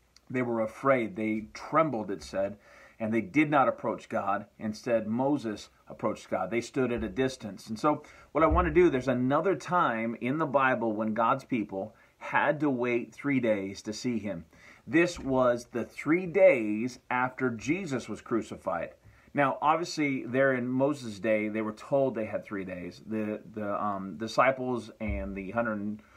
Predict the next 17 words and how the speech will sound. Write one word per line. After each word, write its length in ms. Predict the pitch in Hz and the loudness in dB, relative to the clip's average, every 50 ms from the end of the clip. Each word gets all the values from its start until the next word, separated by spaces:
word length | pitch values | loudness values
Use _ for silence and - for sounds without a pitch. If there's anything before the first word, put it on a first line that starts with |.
| - - _ - | -20 -20 _ -4
the, 180 | - 123 120 | -4 -4 -2
the 180 | 110 117 113 107 | -2 -2 -2 0
different 300 | 107 127 120 131 120 - | 0 -2 -2 -4 0 2
followers 260 | 131 127 127 127 113 113 | 2 4 4 2 0 2
of 60 | - | 2
Jesus, 300 | - 117 117 113 117 110 | 2 2 2 0 0 0
they 140 | 104 131 135 | 2 2 2
didn't 280 | 135 139 123 123 123 | 2 0 0 0 2
know 420 | 127 131 123 113 98 80 85 98 - - - - _ _ - | 4 4 6 4 4 2 -2 -8 -12 -18 -20 -20 _ _ -6
that 140 | 104 107 | -4 -2
they 140 | 120 117 110 | 0 0 0
would 120 | 107 104 98 | 0 -2 -2
have 220 | - 104 101 - | -2 -2 -2 -2
three 220 | - - 110 101 | -4 -4 -4 -2
days. 400 | 95 110 110 107 98 92 92 - - _ _ - - - | 2 4 4 2 2 0 -8 -14 -20 _ _ -20 -14 -8
Uh, 200 | - 98 104 90 | -4 -4 -4 -4
but 680 | 80 117 120 110 127 151 170 170 151 117 113 - - - | -4 -8 -6 0 2 4 6 6 6 4 2 0 -2 -10